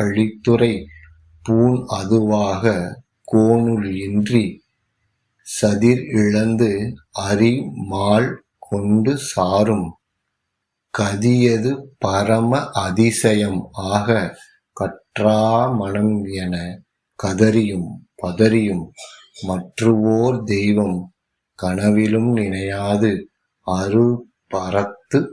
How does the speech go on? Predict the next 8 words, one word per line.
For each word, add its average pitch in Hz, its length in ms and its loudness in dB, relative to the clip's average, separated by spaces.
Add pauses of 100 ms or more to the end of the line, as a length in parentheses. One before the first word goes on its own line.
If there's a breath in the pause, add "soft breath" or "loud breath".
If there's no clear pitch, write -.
(140)
ஒருவன் 107 720 0
அவனியில் 104 840 0
வந்து 104 540 -2 (520 loud breath)
குருபரன் 101 880 0
ஆகி 101 680 -2 (300)
அருளிய 98 720 0 (100)
பெருமையை 98 760 0 (220)
சிறுமை 113 1040 -2